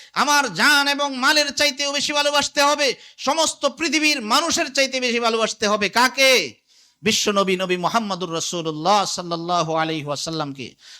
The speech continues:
যদি ভালোবাসতে না পারেন তাহলে কি হতে পারবেন না? মুমিন হতে পারবেন না।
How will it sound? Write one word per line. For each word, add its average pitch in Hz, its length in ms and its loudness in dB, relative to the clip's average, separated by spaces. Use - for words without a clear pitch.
যদি 165 320 2
ভালোবাসতে 185 680 0
না 196 220 2
পারেন 226 640 2
তাহলে 220 300 2
কি 233 180 -2
হতে 240 220 0
পারবেন 240 340 2
না? 247 460 2
মুমিন 247 380 0
হতে 233 220 0
পারবেন 208 380 0
না। 139 380 -6